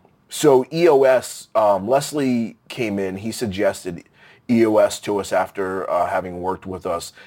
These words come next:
and he thought it could be a thing that could help us because it could help us figure out the alignment, like, kinda surface the alignment in what we were thinking ideologically and personally, as well as what we were doing with the business,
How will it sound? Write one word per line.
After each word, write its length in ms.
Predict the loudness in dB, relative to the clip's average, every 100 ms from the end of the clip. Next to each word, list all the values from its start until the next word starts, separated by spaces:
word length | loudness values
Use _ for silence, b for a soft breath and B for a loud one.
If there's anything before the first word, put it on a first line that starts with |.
| B
and 120 | -6
he 60 | -4
thought 300 | 4 4 4
it 120 | 0 -6
could 160 | -8
be 140 | -6 -6
a 60 |
thing 200 | -6 -6
that 100 | -6
could 100 | -8
help 300 | -6 -6 -4
us 120 | -6 -8
because 380 | -12 -6 -6
it 60 | -6
could 100 | -4
help 240 | -2 -2
us 300 | -2 -6 -8 b b b b _ _ _ _ _ -20
figure 500 | -20 -4 0 4 6
out 220 | 4 2
the 220 | -4 -4 -4
alignment, 580 | -4 0 0 0 -2
like, 180 | -2 0
kinda 200 | 0 -2
surface 640 | -2 -4 0 0 -2 -8 -6
the 100 | -4
alignment 560 | 0 0 0 -4 -8 b b b _
in 380 | -4 -2 -2 2
what 220 | 2 2
we 100 | 0
were 100 | -2
thinking 380 | -2 -4 -4 -4
ideologically 1080 | -2 -2 0 4 4 4 -2 -2 -4 -2 -6
and 140 | -6
personally, 680 | -2 -2 -2 -6 -4 -6 -8 B -6
as 160 | -4 -4
well 320 | 2 4 4
as 140 | 0
what 140 | -4 -6
we 100 | -4
were 100 | -4
doing 280 | -4 -6 -6
with 100 | -10
the 80 |
business, 600 | -4 -2 -2 -2 -6 -8